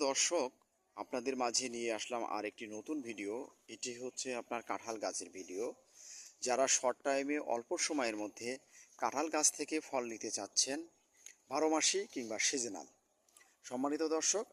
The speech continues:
আমাদের এখানে আপনারা তিনটি জাত পাবেন। এটি হচ্ছে আপনার বারো মাসি ভিয়েতনামি পিঙ্ক কাঁঠাল এবং লাল কাঁঠাল ও বারো মাসি কাঁঠাল।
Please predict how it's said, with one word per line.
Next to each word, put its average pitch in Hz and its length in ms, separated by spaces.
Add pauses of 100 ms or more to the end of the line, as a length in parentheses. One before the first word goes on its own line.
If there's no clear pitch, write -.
(120)
আমাদের 135 340
এখানে 131 240
আপনারা 127 220 (100)
তিনটি 156 240 (100)
জাত 135 120 (100)
পাবেন। 117 220 (720)
এটি 135 200
হচ্ছে 156 280
আপনার 185 260 (720)
বারো 151 260
মাসি 170 280 (180)
ভিয়েতনামি 170 540 (120)
পিঙ্ক 151 260
কাঁঠাল 127 360 (720)
এবং 143 280 (920)
লাল 143 160 (100)
কাঁঠাল 160 400 (1400)
ও 131 120 (1300)
বারো 185 240
মাসি 147 300
কাঁঠাল। - 280